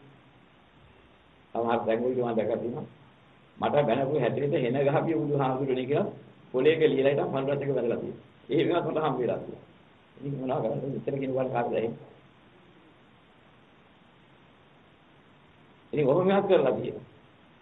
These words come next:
ඉතින් ඒවා ගැලපෙන්නේ නැහැ. බුදුහාමුදුර කියන්නේ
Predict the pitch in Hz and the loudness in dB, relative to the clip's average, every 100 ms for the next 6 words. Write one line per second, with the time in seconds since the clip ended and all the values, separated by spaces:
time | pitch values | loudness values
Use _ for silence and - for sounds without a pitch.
0 | - - - - - - 135 113 147 135 | -20 -20 -20 -20 -20 -10 -4 0 2 4
1 | 113 131 - 131 160 - - - - - | 2 2 -2 -2 -4 -6 -12 -20 -20 -20
2 | - - - - - - 104 117 120 123 | -20 -20 -20 -20 -20 -12 0 2 4 4
3 | 123 123 127 147 | 2 2 0 -2